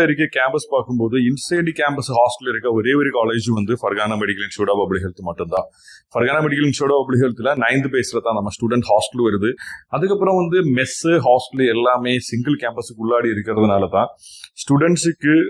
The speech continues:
ஆ, இந்த காலேஜ்ல இருந்து இந்த சாப்பாடுக்கு இல்லைன்னா ஹாஸ்டல் போறதுக்கெல்லாம் டிராவல் பண்ணி போவா அவசியமே கிடையாது. Then நம்ம வந்து கிளாஸ் பார்க்கும்போது வந்து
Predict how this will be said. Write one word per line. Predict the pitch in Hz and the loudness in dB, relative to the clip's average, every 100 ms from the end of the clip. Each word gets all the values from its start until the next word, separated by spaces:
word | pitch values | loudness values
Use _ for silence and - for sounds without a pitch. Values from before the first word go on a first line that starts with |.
| 123 | 0
ஆ, | 113 110 | 2 4
இந்த | 110 98 104 98 95 _ _ - | 2 0 0 0 -2 _ _ -4
காலேஜ்ல | 120 160 151 151 | 0 0 0 0
இருந்து | 139 131 127 139 139 139 139 - | 0 0 0 2 2 4 2 2
இந்த | 107 107 | -4 -2
சாப்பாடுக்கு | 120 120 127 120 - 117 120 | 0 0 0 0 -2 -2 2
இல்லைன்னா | 113 113 101 | 2 0 0
ஹாஸ்டல் | 101 - 123 | -2 -4 -4
போறதுக்கெல்லாம் | 113 107 104 104 110 | 0 2 4 2 2
டிராவல் | 98 104 110 | 4 4 2
பண்ணி | 110 107 | 2 0
போவா | 98 98 107 - - _ 95 | 0 0 0 -2 -12 _ -4
அவசியமே | 98 - 107 107 | -2 0 0 0
கிடையாது. | 90 92 90 95 - _ - - - _ 127 | 0 2 2 0 -8 _ -20 -20 -20 _ -4
Then | 127 170 202 | 0 2 2
நம்ம | 143 147 147 | 0 2 4
வந்து | 139 139 165 - | 4 4 2 0
கிளாஸ் | 131 170 - | 0 0 2
பார்க்கும்போது | 139 131 131 127 123 | -2 0 0 2 2
வந்து | 113 107 107 | 2 2 2